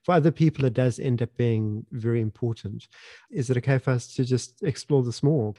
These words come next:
You're not the first person to articulate this as their position. I chat to a lot of people who hold to something similarly, but you seem to have some good reasoning around this and are, um, are quite clear in the articulation.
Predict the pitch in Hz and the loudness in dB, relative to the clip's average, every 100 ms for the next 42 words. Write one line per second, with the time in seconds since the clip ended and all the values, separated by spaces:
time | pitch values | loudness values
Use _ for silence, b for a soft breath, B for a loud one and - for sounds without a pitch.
0 | - 165 170 143 156 - 156 - 147 143 | -8 -2 4 6 6 4 -2 4 4 2
1 | - - 131 - 131 123 120 117 - 127 | -2 2 2 2 -2 -2 -4 -6 -10 -8
2 | 120 - 165 - 120 107 - 110 - 98 | -8 -4 -4 0 0 0 -4 -8 -6 -6
3 | 113 110 - 107 107 104 135 127 - 117 | -2 -4 -4 -10 -8 -8 -8 -8 -4 -4
4 | 113 - 113 113 117 113 117 131 120 110 | -4 -4 -2 0 0 0 0 0 -2 -6
5 | 107 107 104 110 107 - 110 120 107 - | -4 -4 -2 -4 -6 -14 -8 -4 -4 -4
6 | 131 120 110 101 107 123 B B B - | -2 -2 -2 -6 -10 -12 B B B 2
7 | 123 _ _ 135 120 143 131 127 120 113 | 2 _ _ -2 0 2 2 2 2 0
8 | - _ - - 131 120 113 113 120 110 | -8 _ -10 2 2 4 2 2 0 0
9 | 120 110 107 107 107 101 107 - 123 110 | -2 -2 -2 -2 -4 -4 -8 -6 -2 0
10 | 110 104 104 _ _ 127 117 107 110 - | 0 -2 -6 _ _ -4 -2 -2 -4 -4
11 | 127 - 127 - 135 117 110 107 104 - | -4 0 -2 0 0 0 0 -4 -8 -10
12 | 110 110 117 - 165 | -6 -6 -6 -10 -16